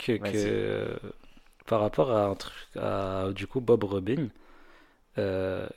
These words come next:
Speaker 1: qui à un moment fait un storytelling sur, euh, sur le fait qu'il était avec un pote en voiture avec, euh,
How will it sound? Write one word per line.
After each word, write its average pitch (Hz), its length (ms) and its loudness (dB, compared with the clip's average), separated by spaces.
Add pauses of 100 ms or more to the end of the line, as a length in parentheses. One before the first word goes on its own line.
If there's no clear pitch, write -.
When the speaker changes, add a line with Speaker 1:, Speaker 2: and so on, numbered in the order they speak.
(160)
Speaker 1:
qui 104 340 -2
à 95 260 -2
un 92 60 -4
moment 110 240 2
fait - 140 -2
un 98 80 2
storytelling 107 640 4
sur, 95 300 0
euh, 92 580 0 (500)
sur - 220 -4
le 95 80 0
fait 120 240 0
qu'il 95 320 -2
était - 220 -2
avec 95 280 0
un 92 100 0
pote - 300 2
en 95 60 0
voiture 95 480 0
avec, 92 380 -2
euh, 92 160 -4